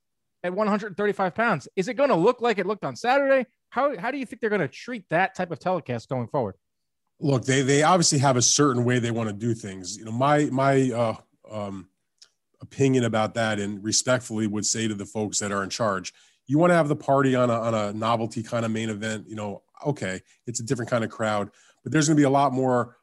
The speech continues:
Speaker 2: of the diehard boxing fans that are also gonna tune in to the Kambosos, uh, challenge against Lopez, besides, uh, the, the non-traditional boxing fan that probably purchased the pay-per-view,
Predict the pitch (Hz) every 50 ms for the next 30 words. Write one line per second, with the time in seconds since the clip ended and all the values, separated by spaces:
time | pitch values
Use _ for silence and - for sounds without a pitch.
0 | _ - 104 104 110 104 120 120 123 123 110 117 113 104 98 110 107 107 104 -
1 | 107 92 - 101 98 98 95 101 107 104 107 107 - 104 104 101 95 90 - 110
2 | 104 101 101 98 95 90 - _ _ _ _ _ _ - - 110 101 101 98 92
3 | - - 113 104 98 104 101 101 98 - 98 - - - - 104 101 95 92 -
4 | - 104 104 101 98 92 90 90 98 98 87 - 101 101 101 - 104 95 92 90
5 | - - - - _ _ - 110 110 - - 123 120 120 120 113 101 - - -
6 | _ _ _ _ - 104 104 101 92 92 95 101 104 104 101 110 101 101 107 110
7 | 107 98 - 107 107 101 - - 104 92 101 101 101 101 - 101 - - 98 95
8 | 92 90 - _ _ _ _ 101 92 - 110 104 98 104 98 101 - 104 101 -
9 | - 98 90 - - - _ _ _ _ _ _ - 98 - 107 101 92 98 98
10 | 90 98 98 95 95 95